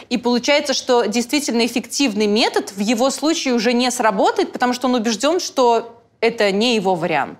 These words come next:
Из-за того, что мужчина не идёт сначала к специалисту, он как бы лишает сам себя возможности решить адекватно эту проблему, потому что неправильно использует эти способы и эти средства.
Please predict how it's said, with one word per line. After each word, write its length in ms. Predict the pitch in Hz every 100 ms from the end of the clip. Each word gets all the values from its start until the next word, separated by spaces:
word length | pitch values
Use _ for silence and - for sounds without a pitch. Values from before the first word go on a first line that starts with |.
| -
Из-за 320 | 277 240 254
того, 300 | 269 254 294
что 240 | - 277
мужчина 560 | 247 254 - 285 254 247 - -
не 180 | 247 277
идёт 220 | 254 285
сначала 400 | 285 240 - 233
к 40 | 220
специалисту, 760 | - 247 - 226 269 494 -
он 240 | - 240 277
как 240 | 247 226
бы 180 | 240 240 - - -
лишает 600 | 240 247 294 269 254 240
сам 220 | 254 233
себя 280 | - 214 220
возможности 600 | 202 214 277 359 - -
решить 360 | 196 - 262
адекватно 520 | 262 190 - 196 226 214
эту 180 | 185 180
проблему, 680 | 208 196 254 440 370 240 -
потому 220 | - 233
что 160 | 277 247
неправильно 760 | 226 240 247 240 262 240 214 196
использует 600 | - 214 233 202 190 -
эти 360 | 196 214 196 196 - - -
способы 640 | - - 254 233 208 180
и 20 | 180
эти 180 | 196
средства. 600 | 196 - 202 - - -